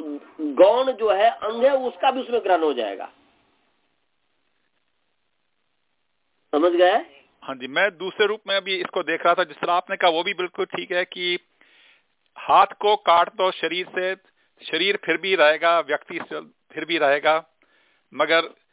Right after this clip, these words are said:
Speaker 2: शरीर को काट दो तो फिर व्यक्ति खत्म हो जाएगा। इस दूसरे
Speaker 1: हाँ,
Speaker 2: में
Speaker 1: ठीक
Speaker 2: दूसरा
Speaker 1: है।
Speaker 2: भी देखते, प्रधान कह सकते हैं उसको।
Speaker 1: है, वो तो अंग अंगी की बात कह दिया
Speaker 2: हाँ
Speaker 1: कि
Speaker 2: जी।
Speaker 1: जैसे अंगुली कट जाए व्यक्ति को, कुछ एक ऐसे पार्ट्स हैं कि वो कटेगा तो मरेगा, वो एक अलग चीज है।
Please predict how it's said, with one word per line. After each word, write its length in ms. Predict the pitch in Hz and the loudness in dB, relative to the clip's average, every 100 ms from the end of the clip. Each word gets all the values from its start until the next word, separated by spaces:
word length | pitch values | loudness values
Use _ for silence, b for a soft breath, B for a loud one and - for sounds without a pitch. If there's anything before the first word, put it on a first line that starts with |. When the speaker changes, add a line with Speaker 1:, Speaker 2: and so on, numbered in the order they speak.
| _ _ - | _ _ -8
Speaker 2:
शरीर 340 | - 165 220 | -4 -2 -2
को 140 | 202 | -2
काट 280 | 190 165 165 | 0 2 2
दो 140 | 170 160 | 0 -4
तो 80 | |
फिर 280 | 151 151 151 - _ | -4 -6 -6 -10 _
व्यक्ति 260 | 143 - 147 | -8 -6 -6
खत्म 280 | 143 139 | -4 -4
हो 160 | 117 107 | -6 -10
जाएगा। 320 | - 135 147 | -8 -8 -6
इस 80 | 143 - - | -10 -12 -12
दूसरे 240 | 156 160 | -8 -2
Speaker 1:
हाँ, 140 | 160 151 | 0 0
Speaker 2:
में 120 | 131 | 2
Speaker 1:
ठीक 100 | 147 | 0
Speaker 2:
दूसरा 220 | 170 170 | 2 4
Speaker 1:
है। 60 | 156 | 2
Speaker 2:
भी 80 | 139 | 2
देखते, 260 | 123 - | -8 -8
प्रधान 340 | 127 117 127 120 | -10 -8 -8 -8
कह 160 | 117 | -10
सकते 300 | 104 - - | -10 -14 -18
हैं 60 | 113 | -18
उसको। 260 | - - | -8 0
Speaker 1:
है, 140 | 156 277 - B B B - | 0 0 -6 B B B 0
वो 80 | 349 | 2
तो 140 | 381 | 4
अंग 400 | 247 - 190 233 | 0 4 2 2
अंगी 360 | - 190 196 190 | 0 0 0 -4
की 160 | - 170 | 0 2
बात 300 | 156 151 - | 4 0 0
कह 160 | 131 | 0
दिया 260 | 120 127 165 | 0 2 4
Speaker 2:
हाँ 100 | 262 | 2
Speaker 1:
कि 60 | 220 | 0
Speaker 2:
जी। 60 | |
Speaker 1:
जैसे 240 | 151 143 185 | 0 0 -4
अंगुली 580 | - 160 170 185 214 | 0 2 2 2 -2
कट 340 | 226 202 180 180 | 0 2 2 2
जाए 200 | 196 196 | 2 4
व्यक्ति 360 | 170 - 165 | 0 -2 -4
को, 220 | 143 107 95 | -4 -6 -8
कुछ 300 | - 180 185 | -2 0 0
एक 120 | 190 | 0
ऐसे 240 | 170 180 | 0 -2
पार्ट्स 420 | 196 170 170 165 | -2 2 2 2
हैं 160 | 180 185 | 0 0
कि 80 | 185 | -2
वो 60 | |
कटेगा 380 | 165 165 165 170 | 0 2 2 2
तो 120 | 165 | 2
मरेगा, 380 | 151 139 131 104 | 2 4 2 2
वो 140 | 101 131 | 0 0
एक 120 | 135 | 2
अलग 180 | 151 139 | 2 0
चीज 200 | 120 92 | -6 -8
है। 140 | 85 | -12